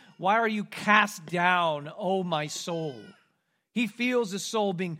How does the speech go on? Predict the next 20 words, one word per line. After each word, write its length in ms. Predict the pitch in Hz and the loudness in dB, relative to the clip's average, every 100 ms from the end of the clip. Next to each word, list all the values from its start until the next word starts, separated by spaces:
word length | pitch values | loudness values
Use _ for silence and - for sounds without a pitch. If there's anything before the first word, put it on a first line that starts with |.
| - _ | -14 _
thrust 480 | 196 220 202 - | 0 2 2 0
and 120 | 175 - | -12 -6
cast 460 | 196 202 170 - | 0 2 0 -4
and 120 | 165 | -14
thrown 380 | - 190 196 190 | -8 -2 -2 0
down. 420 | 160 160 151 123 - - 220 - | -2 -2 -2 -6 -14 -20 -20 -4
"Why 240 | 202 247 | 0 4
are 100 | 247 | 4
you 160 | 233 226 | 2 -4
in 120 | 202 | -6
turmoil 680 | - 240 254 240 220 214 196 | -6 -4 -2 0 0 0 -2
within 360 | 175 208 214 | -2 0 0
me?" 260 | 196 139 104 _ _ _ _ _ _ _ | -2 -4 -12 _ _ _ _ _ _ _
Very 340 | 151 220 226 | -4 -2 -2
sorrowful, 720 | 208 - 151 135 - 120 107 _ _ | -4 -8 -8 -10 -14 -20 -20 _ _
despairing, 760 | 220 - - 208 208 196 160 135 | -8 -8 -4 -2 0 0 -2 -8
of 160 | 131 | -8
great 260 | 190 226 196 | -2 -2 -2
distress, 540 | 185 - 190 175 - | -12 -10 -6 -6 -6
turmoil. 760 | - - 208 202 170 135 113 | -10 -4 -2 0 -2 -6 -10